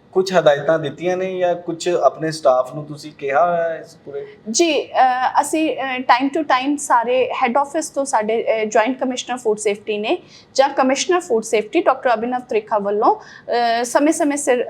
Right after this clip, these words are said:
Speaker 2: ਹਦਾਇਤਾਂ ਜ-, ਦਿੱਤੀਆਂ ਜਾਂਦੀਆਂ। ਜਿਵੇਂ, ਅਹ, normally designated officers ਫੂਡ ਸੇਫਟੀ ਨੇ ਜਿਹੜੇ,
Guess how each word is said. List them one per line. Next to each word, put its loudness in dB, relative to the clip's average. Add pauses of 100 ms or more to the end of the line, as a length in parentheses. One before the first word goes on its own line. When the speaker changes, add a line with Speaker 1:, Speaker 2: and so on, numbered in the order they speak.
(120)
Speaker 2:
ਹਦਾਇਤਾਂ 0
ਜ-, -4
ਦਿੱਤੀਆਂ -2
ਜਾਂਦੀਆਂ। -4 (360)
ਜਿਵੇਂ, 0
ਅਹ, 0
normally 4
designated 2
officers 0
ਫੂਡ -4
ਸੇਫਟੀ -2
ਨੇ -2
ਜਿਹੜੇ, 0